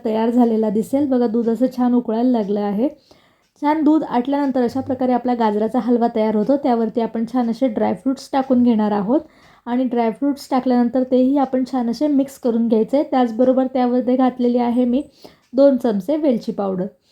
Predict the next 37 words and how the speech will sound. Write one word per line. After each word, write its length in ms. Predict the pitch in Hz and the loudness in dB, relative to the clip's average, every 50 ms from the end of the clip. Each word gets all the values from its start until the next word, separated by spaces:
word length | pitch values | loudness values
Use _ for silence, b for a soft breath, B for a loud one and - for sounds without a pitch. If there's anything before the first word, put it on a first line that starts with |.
| b b b b 262 | b b b b 0
वेलची 240 | 254 254 254 320 | 0 0 0 0
पावडर 300 | 302 320 311 311 311 311 | -2 0 0 0 0 0
पण 180 | 302 311 311 311 - | -2 -4 -6 -6 -4
छान 160 | - 285 262 | -4 -2 0
अशी 180 | 269 262 254 277 | 0 0 0 -2
आपण 220 | 262 254 285 294 330 | -2 -2 -2 -4 0
मिक्स 320 | 320 262 277 285 - - | 2 2 2 0 -2 -4
करून 280 | - 285 262 247 240 240 | -4 0 0 2 2 4
घ्यायची. 320 | 247 233 220 214 - 262 | 4 2 2 2 2 0
अशा 220 | 254 233 226 262 277 | 0 0 0 -2 -2
प्रकारे 380 | 269 - 269 262 269 262 254 | -2 -2 0 0 0 0 2
आपला 300 | 254 247 247 - 254 247 | 2 0 0 0 -2 -2
गाजराचा 460 | 240 247 233 214 208 214 226 214 277 | 0 0 -2 -2 -2 -2 -2 -2 -2
हलवा 340 | 254 214 254 240 226 220 240 | 0 2 2 2 2 2 0
हा 160 | 226 240 254 285 285 - - | 0 0 -2 -2 -4 -4 -4
छान 200 | 262 262 285 311 - - | -2 -2 -2 -4 -4 -4
तयार 260 | 247 226 214 214 202 | -2 -2 0 0 0
आहे. 260 | 202 202 196 196 190 196 b b b b b b b b | -2 0 0 -2 -2 -4 b b b b b b b b
आपल्याला 320 | - 240 - 277 269 294 277 | -10 -2 0 2 2 2 0
किस 320 | 285 - 285 285 277 - - | 0 -2 -2 -4 -4 -4 -2
क-, 40 | 302 | 0
गाजराचा 680 | 277 269 254 - - 247 233 233 220 254 254 254 277 | 0 0 -2 -2 -2 -2 -2 0 0 0 0 0 0
किस 280 | 269 - 269 262 254 - | -2 0 -2 -2 -2 -2
करताना 460 | - 277 254 240 - 247 240 247 262 254 - | -2 -2 -2 -2 -2 -2 -2 -2 -4 -4 -4
फार 180 | 262 247 254 262 | -4 -2 -2 -2
कंटाळा 460 | 262 247 226 226 - 240 254 262 240 | 0 -2 -2 0 0 0 2 2 2
येतो, 240 | 220 220 - 240 262 | 2 0 0 -2 0
त्यापासून 520 | 269 262 247 247 247 247 247 - 277 254 | 2 0 0 0 0 -2 -4 -2 -2 0
हा 260 | 262 254 269 285 311 311 b b b b b b b b b - | 0 0 0 0 -2 -4 b b b b b b b b b -4
एक 180 | 262 285 277 - | -2 -2 -2 -4
सोपा 420 | - - 285 262 262 - - 294 | -2 2 2 2 2 2 0 2
उपाय 400 | 294 277 247 - - 233 226 220 | 2 2 0 0 -2 0 0 0
आहे 220 | 208 190 226 262 | 0 2 0 0
की 140 | 285 277 285 | 0 0 -2
आपण 240 | 247 233 240 262 247 | -2 -2 -2 -2 -2
अशा 180 | 240 233 - 254 | -2 -2 -2 -2
प्रकारे 380 | 254 254 247 247 247 240 254 | -2 -2 -2 0 2 2 2